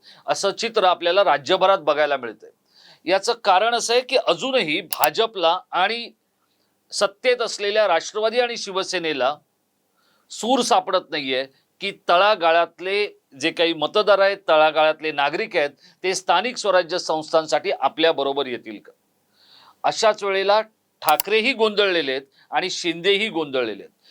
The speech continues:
दाओसमध्ये सध्या वर्ल्ड बिझनेस फोरम सुरू आहे आणि तिथे राज्याचे मुख्यमंत्री देवेंद्र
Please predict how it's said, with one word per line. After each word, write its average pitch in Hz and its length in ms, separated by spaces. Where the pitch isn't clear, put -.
दाओसमध्ये 190 840
सध्या 185 500
वर्ल्ड 190 300
बिझनेस 170 380
फोरम 170 260
सुरू 175 280
आहे 208 140
आणि 175 200
तिथे 160 380
राज्याचे 180 500
मुख्यमंत्री 160 600
देवेंद्र 180 440